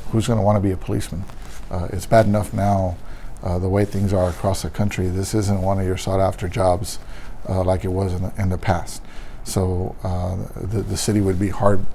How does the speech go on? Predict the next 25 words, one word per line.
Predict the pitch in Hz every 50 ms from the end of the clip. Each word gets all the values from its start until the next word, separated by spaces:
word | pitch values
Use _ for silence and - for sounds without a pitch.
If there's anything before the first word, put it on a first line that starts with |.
| - -
hard | - 104 104 101 98 -
pressed | - - 101 95 - -
to | -
do | 92 104 101
some | 104 - 104 98
of | 95 92
the | 92
things | - - 98 98 98
that | 104 90 -
they | 95 92
wanna | 92 95 92 90 87
do. | 87 95 107 104 92 - - - - - - - - -
Uh, | 95 95 92 90 90 92 98 -
I | 101 98
know | 98 101 98
they | 101
wanna | 101 98 101 101 98
get | 101 104 -
more | 135 139 110
diverse. | 98 101 98 98 92 104 110 101 - - - - - - - - - -
Hey, | - 104 101
we're | 92 101 107 110
all | 101
for | - - - 113 95
it. | -